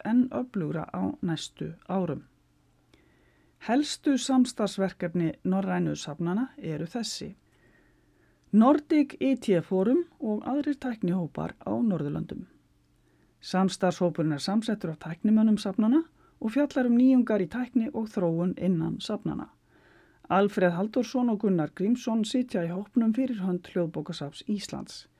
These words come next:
Þessi hópur hittist þrisvar til fjórum sinnum á ári, þar sem farið er yfir tæknimál og nýjungar,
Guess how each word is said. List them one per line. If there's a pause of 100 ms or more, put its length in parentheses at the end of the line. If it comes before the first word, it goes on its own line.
(460)
Þessi
hópur
hittist
þrisvar
til
fjórum
sinnum
á
ári, (320)
þar
sem
farið
er
yfir
tæknimál
og
nýjungar,